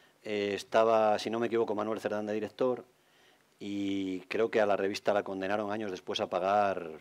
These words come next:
yo estoy, no te sé decir la cantidad ahora, pero una cantidad seria, no sé si cien o doscientos mil. Eh, no tanto por sacarla desnuda, porque estaba en una playa, bueno, aquí no habrá nadie,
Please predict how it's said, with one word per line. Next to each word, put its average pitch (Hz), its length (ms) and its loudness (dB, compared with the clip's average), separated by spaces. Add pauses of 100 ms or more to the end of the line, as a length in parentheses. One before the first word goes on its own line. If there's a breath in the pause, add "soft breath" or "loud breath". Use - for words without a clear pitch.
(320)
yo 87 140 -8
estoy, 104 260 -8 (120)
no 101 340 -6
te 123 100 2
sé 127 120 6
decir 117 200 6
la 107 120 4
cantidad 107 380 2
ahora, 123 280 2
pero 90 480 -4 (560)
una 101 140 0
cantidad 113 320 4
seria, 110 280 2
no 95 80 -6
sé 107 100 -4
si 104 120 -8
cien 110 320 -6
o 117 80 -2
doscientos 90 380 -8
mil. 95 260 -4 (640 soft breath)
Eh, 104 400 2 (680)
no 135 240 2
tanto 165 320 8
por 107 140 -4
sacarla 123 340 4
desnuda, 127 340 2
porque 95 160 -6
estaba 110 220 0
en 120 40 -2
una 117 220 -2
playa, 139 440 2 (880)
bueno, 82 180 -8
aquí 78 160 -6
no 101 80 -2
habrá 90 160 0
nadie, 87 560 -6